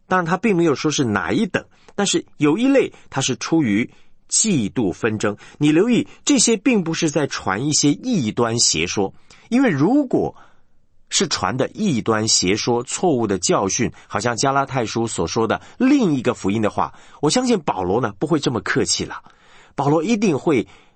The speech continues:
大力的抨击，大力的为真理持守，是不是？但是他在这里用一颗更宽广的心，他知道有一些人传福音可能嫉妒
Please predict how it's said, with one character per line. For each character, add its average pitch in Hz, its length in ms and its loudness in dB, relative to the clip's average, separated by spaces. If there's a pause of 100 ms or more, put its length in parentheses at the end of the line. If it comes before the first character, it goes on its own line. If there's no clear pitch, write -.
(200)
大 185 260 0
力 139 180 2
的 107 140 0
抨 165 320 0
击， 101 240 -2
大 165 300 -2
力 131 160 0
的 104 120 0
为 120 220 0
真 226 400 0
理 80 180 -2 (200)
持 - 260 2
守， - 260 0
是 - 140 -2
不 147 80 0
是？ 196 180 -2 (540)
但 262 140 0
是 247 100 0
他 247 140 -2
在 240 200 0
这 262 140 2
里 120 220 0 (120)
用 240 160 2
一 196 60 -4
颗 208 140 0
更 226 260 -2
宽 247 420 -2
广 139 160 0
的 110 120 0
心， 156 240 0 (320)
他 240 100 -6
知 285 140 0
道 269 160 2
有 131 180 4
一 143 60 4
些 196 180 2
人 117 260 0 (220)
传 117 180 -2
福 127 100 -2
音 127 100 0
可 107 100 -8
能 92 160 -2
嫉 104 180 2
妒 - 200 -4